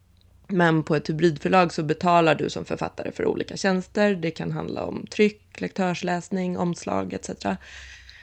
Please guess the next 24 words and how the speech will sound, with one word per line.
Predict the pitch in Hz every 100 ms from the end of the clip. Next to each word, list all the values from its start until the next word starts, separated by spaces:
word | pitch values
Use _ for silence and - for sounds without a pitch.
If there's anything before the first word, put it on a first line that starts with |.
| - _ -
Och | 180 170 -
det | 175
gör | 175 156
du | 147
ju | 147 147
aldrig | - 139 135
på | -
ett | - _ -
traditionellt | 160 143 - - - -
förlag. | - - 196 196 _
Som | - 185
egenutgivare | 185 196 165 165 170 220 233 214 202
så | 185 170 165 -
har | 175
man | 165
gått | 156 156 _
ytterligare | 175 - 190 165
ett | 147
steg | - - -
och | 165
då | 160 160
är | 156
det | 151
ju, | 180